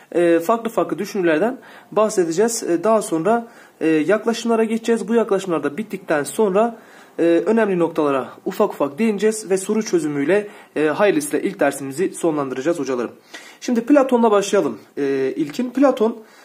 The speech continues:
e, insanın gelişimini dönemlere ayırmıştır. Bu dönemler içerisinde bebeklik dönemi, kreş dönemi, temel dönem ve orta dönem olmak üzere,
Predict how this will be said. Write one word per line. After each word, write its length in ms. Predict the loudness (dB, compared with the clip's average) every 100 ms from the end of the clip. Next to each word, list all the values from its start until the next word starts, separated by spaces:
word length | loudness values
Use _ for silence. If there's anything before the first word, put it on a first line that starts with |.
| _
e, 160 | 0 0
insanın 480 | 2 0 2 2 2
gelişimini 540 | 2 0 -2 -2 0
dönemlere 420 | 2 2 4 2
ayırmıştır. 560 | 2 0 -2 -4 -8 -6
Bu 100 | 0
dönemler 260 | 0 2 0
içerisinde 600 | 0 -4 -4 -4 -4 -6 -20 -20 -20 -4
bebeklik 440 | 2 2 2 -2
dönemi, 440 | 0 2 0 -2 -6 _ _
kreş 380 | -2 2 2 0
dönemi, 400 | 0 2 0 -4 -14 _
temel 360 | -8 -2 0 2
dönem 300 | 0 0 -4 -4
ve 260 | -2 0 2
orta 300 | 0 2 0
dönem 240 | 0 0
olmak 320 | 0 0 -2
üzere, 300 | -2 0 0